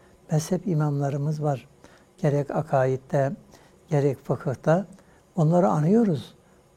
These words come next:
Onlar da gerçekten ilmi noktada büyük bedeller ödemişler. Sonra bakıyoruz,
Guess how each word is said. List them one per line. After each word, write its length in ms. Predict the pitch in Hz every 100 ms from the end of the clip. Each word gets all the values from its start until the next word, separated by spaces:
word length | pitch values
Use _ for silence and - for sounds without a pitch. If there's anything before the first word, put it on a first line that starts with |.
| -
Onlar 400 | 143 170 247 247
da 180 | 208 - - _ _
gerçekten 580 | 160 160 175 - 190 196 - - - -
ilmi 380 | 156 170 254
noktada 460 | 269 220 220 180 165
büyük 280 | 160 156 165
bedeller 440 | 160 151 143 147
ödemişler. 680 | 190 143 127 117 151 151 - _ _ _ _ _ _ _ _
Sonra 380 | - 226 202 170
bakıyoruz, 640 | 160 - 214 165 175